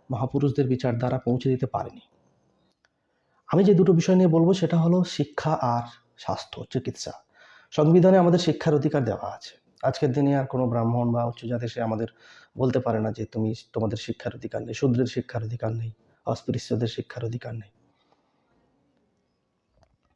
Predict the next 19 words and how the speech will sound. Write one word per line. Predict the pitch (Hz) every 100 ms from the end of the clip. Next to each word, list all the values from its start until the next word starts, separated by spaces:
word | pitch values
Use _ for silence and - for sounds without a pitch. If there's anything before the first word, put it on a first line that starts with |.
| _ -
চিকিৎসার | 147 151 - 135
অধিকার | 123 131 117
নেই, | 117
বলতে | 120 131 131
পারে | - -
না। | - _ _ _ _ _ _ _ _ _ -
কিন্তু | 190 202
যে | - 151 151
ষড়যন্ত্র | - 123 123 143 135 127 117 - _ _ - - - _ _ 120
যেটা | 117
হয়েছে, | 110 147 175 175 110 95 - _ _ _ - -
সেটা | - 165 147
হলো | 175 196 202
শিক্ষাকে | 190 - 160 - - 175 180 190 185 - 196 190
ঘুর | - - 160 214 175
পথে | 175 147
কেড়ে | 123 110
নেওয়ার | 110 107 110
সব | 117